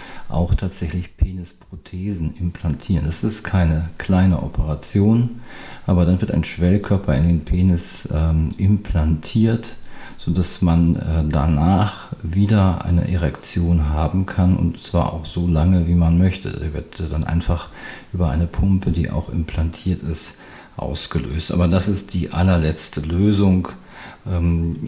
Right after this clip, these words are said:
man kann natürlich auch an eine Sexualität denken, die ohne Penetration stattfindet für ein Paar.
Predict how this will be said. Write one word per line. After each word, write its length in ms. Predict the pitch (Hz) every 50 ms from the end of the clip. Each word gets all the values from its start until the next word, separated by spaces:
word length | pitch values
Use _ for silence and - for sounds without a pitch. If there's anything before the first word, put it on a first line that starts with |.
| - - -
man 240 | 90 92 95 90 -
kann 200 | - 107 107 104
natürlich 540 | 98 87 - - - 120 117 113 117 - -
auch 160 | - 90 -
an 180 | - - 95 92
eine 240 | - 92 90 85
Sexualität 800 | 80 87 87 - - - 90 82 80 78 - - - 90 87 - -
denken, 360 | 90 92 90 80 87 82 82
die 120 | 85 76
ohne 320 | - - 87 92 90 82 76
Penetration 960 | - - 92 92 82 - - - - - - - - - 90 85 92 98 104
stattfindet 840 | 98 - - - - - - - - 95 82 82 80 73 - - - - - - - - - - - - _ - _ _ -
für 260 | - - - 76 50
ein 160 | - 73 76 73
Paar. 400 | - - - - 71 78 85